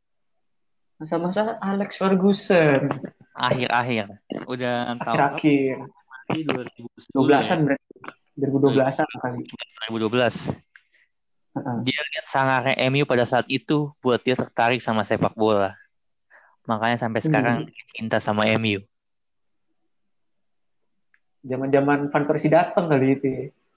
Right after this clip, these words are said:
Speaker 2: Ah, zaman-zaman Van Persie datang, zaman-zamannya Rooney masih, ya, masih bisa dibilang salah
Speaker 1: Iya.
Speaker 2: satu striker terbaik Inggris lah ya.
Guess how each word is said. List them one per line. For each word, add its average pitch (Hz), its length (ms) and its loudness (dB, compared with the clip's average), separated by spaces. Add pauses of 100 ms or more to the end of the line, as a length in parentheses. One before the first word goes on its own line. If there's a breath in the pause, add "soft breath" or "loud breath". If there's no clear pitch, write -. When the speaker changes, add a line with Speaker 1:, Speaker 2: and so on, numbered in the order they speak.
(180)
Speaker 2:
Ah, 131 240 2
zaman-zaman 123 320 4
Van 127 160 4
Persie 123 240 2
datang, 131 400 0
zaman-zamannya 120 800 0 (1400 soft breath)
Rooney 135 340 2
masih, 127 640 2
ya, 214 100 2
masih 143 400 2 (640)
bisa 127 180 -2
dibilang 127 400 2
salah 131 220 2
Speaker 1:
Iya. - 80 -2
Speaker 2:
satu 165 100 -4
striker - 320 -6
terbaik 127 380 2
Inggris 139 340 0
lah 117 220 -6
ya. - 20 -18